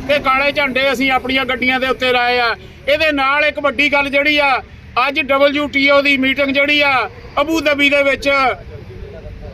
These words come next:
ਉਹ ਹੋ ਰਹੀ ਆ ਤੇ ਉਹ ਸਰਕਾਰ ਨੇ ਇਹ ਕਹਿ ਦਿੱਤਾ ਕਿ ਤੁਸੀਂ ਪ੍ਰੋਟੈਸਟ ਜਿਨ੍ਹਾਂ ਨੇ ਕਰਨਾ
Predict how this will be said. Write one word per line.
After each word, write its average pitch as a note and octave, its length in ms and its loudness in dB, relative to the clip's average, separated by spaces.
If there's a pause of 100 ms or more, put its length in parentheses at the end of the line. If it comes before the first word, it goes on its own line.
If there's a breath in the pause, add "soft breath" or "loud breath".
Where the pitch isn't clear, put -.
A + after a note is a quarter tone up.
(140)
ਉਹ D4+ 160 6
ਹੋ C#4 200 4
ਰਹੀ C#4+ 300 4
ਆ C#4+ 240 2
ਤੇ - 400 -2
ਉਹ D4+ 200 6
ਸਰਕਾਰ C#4 500 0
ਨੇ D4 340 2 (300)
ਇਹ D#4+ 120 2
ਕਹਿ D4+ 240 -2
ਦਿੱਤਾ D4+ 460 -2
ਕਿ - 440 -6
ਤੁਸੀਂ D#4 280 0
ਪ੍ਰੋਟੈਸਟ D4 480 -2
ਜਿਨ੍ਹਾਂ D4+ 260 0
ਨੇ D#4+ 120 2
ਕਰਨਾ C#4 580 -2